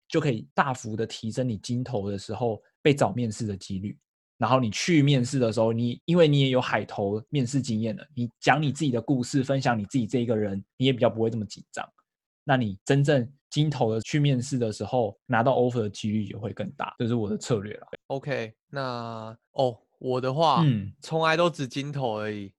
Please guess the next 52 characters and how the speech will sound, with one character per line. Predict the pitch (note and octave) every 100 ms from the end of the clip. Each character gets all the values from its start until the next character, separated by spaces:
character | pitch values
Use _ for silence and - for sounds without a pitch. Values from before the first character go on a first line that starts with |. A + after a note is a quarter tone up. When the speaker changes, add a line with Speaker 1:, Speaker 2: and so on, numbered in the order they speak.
| _
Speaker 2:
我 | C#3
就 | B2+
是 | F#3+
要 | F#3+
成 | F#3+ D#3 C#3
为 | C#3 C3+ C3 C3+ - _
职 | - C#3+ D#3+
场 | F3+ C#3
的 | C3+ C3
One | C3+ C#3+
Punch | C#3+ C3+ C3+ -
Man， | C3 A#2 A2
好 |
不 | A2
好？ | A2+ G#2+ G2+ - D#3 C#3+
Speaker 1:
<laughs> | _ _
一 | -
百 | D#3 B2
趴 | C3+ C3
的 |
上 | B2 B2
榜 | G2 G#2
率。 | G2+ G2 A3+ F#4+ G4
Speaker 2:
<laughs> | F#4+ F4 _
一 | A3
百 | G3+ D#3+
趴 | E3+
的 | E3+
上 | E3
榜 | C3 A2+
率， | A2+
没 | B2 G#3
有 | A#3
啦， | F3 C#3
就 | C3 A#3
是 | C4 A#3+ - _ _ _ _ -
金 | D4+ D#4
投， | C#4+ G#3+ G3
我 | F3
觉 | E3+
得 | G3+
除 | - G3
了 | G#3
你 | F#3+ E3
直 | F3
接 | A3+
投 | G#3+ E3+
公 | F#3
司 | F3+ F#3
之 | E3
外， | F3
啊， | D3+ D#3+